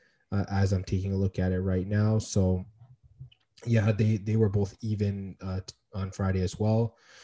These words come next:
So, um, yeah, they see these two teams as virtually, um, th-, well, they're both eliminated from playoff contention. Obviously, Saint Louis did clinch that fourth spot in the West. So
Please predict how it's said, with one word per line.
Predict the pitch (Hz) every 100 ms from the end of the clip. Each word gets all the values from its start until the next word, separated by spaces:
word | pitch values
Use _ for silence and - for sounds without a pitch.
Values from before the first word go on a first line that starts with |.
| - -
So, | - 107 98 95 95 -
um, | 101 104
yeah, | 98 95
they | 98
see | 98 - 107
these | 101 98
two | - 104
teams | - 101 95
as | 92
virtually, | 92 95 95 - 95 90 90 90 _ _ - _
um, | 90 87 87 87 85 - -
th-, | 113
well, | 123
they're | 120 113
both | 117 113
eliminated | 107 98 95 92 90
from | 95
playoff | 92 90
contention. | - 101 95 95
Obviously, | 92 95 -
Saint | 107 98 92
Louis | 92 90
did | - 90
clinch | - 95 101 117 - - - _ _
that | - 90
fourth | - 92 90
spot | - - 95 87
in | 95
the | 92
West. | 90 90 117 - -
So | 98 92 92